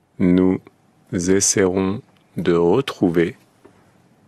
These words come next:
par la pensée, par la pensée, l'impression,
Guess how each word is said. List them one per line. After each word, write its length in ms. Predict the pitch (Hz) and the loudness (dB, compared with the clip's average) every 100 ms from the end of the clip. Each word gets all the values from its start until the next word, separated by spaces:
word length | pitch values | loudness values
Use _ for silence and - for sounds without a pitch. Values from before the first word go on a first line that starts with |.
| _ _ _ - _ _ _ _ _ _ _ _ _ _ _ _ _ _ _ _ _ _ _ _ _ _ _ - _ _ - | _ _ _ -20 _ _ _ _ _ _ _ _ _ _ _ _ _ _ _ _ _ _ _ _ _ _ _ -20 _ _ -4
par 320 | 123 123 113 | 0 2 2
la 240 | 113 101 - _ - | 0 0 -2 _ -2
pensée, 580 | 185 175 - - 131 - _ _ _ _ _ _ _ _ _ _ _ _ _ _ _ _ _ _ _ | 0 2 2 2 0 -2 _ _ _ _ _ _ _ _ _ _ _ _ _ _ _ _ _ _ _
par 760 | - 95 92 95 98 98 - _ _ | -2 -2 0 -2 -6 -10 -20 _ _
la 380 | - 92 87 - _ _ | -2 -2 -2 -6 _ _
pensée, 480 | 135 135 - - 92 - _ - - _ _ _ | -2 0 0 -2 -2 -4 _ -20 -20 _ _ _
l'impression, 1200 | - 127 170 208 - - - 156 135 - - 110 | 0 4 4 2 -4 -10 -2 0 0 -4 -2 -2